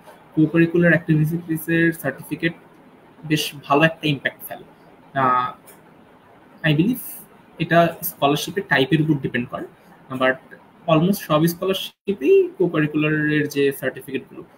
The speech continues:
হোক সেটা আর্টসের হোক, হোক সেটা কালচারের হোক, হোক সেটা, আহ, science and টেকনোলজির হোক, আহ, অলিম্পিয়াডসের হোক, আহ, সব, উম, ডিবেটস হোক, সবকিছু মিলিয়ে যে স্কল-, যে আর কি সার্টিফিকেটগুলো আছে, এগুলো অনেক ইম্পর্টেন্ট বিষয়। And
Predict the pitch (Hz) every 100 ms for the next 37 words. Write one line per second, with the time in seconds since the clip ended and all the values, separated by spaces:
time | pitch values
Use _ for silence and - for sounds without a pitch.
0 | _ 165 156 - 165 147 139 139 131 -
1 | 135 127 120 120 131 - 139 - 135 127
2 | 131 127 120 - 131 131 139 135 135 -
3 | _ 127 127 123 127 - 135 131 - 127
4 | 120 135 131 123 127 123 - _ _ -
5 | - 123 131 139 143 139 139 135 - 127
6 | 117 - _ _ _ 127 123 123 - 143
7 | - 143 139 135 143 139 147 - - -
8 | - - - - - 170 180 180 233 190
9 | - - - 143 131 135 139 135 135 131
10 | 131 127 - 135 127 131 139 139 - 156
11 | 151 160 170 233 165 139 135 131 - -
12 | - - - - - _ _ _ - 127
13 | 127 131 131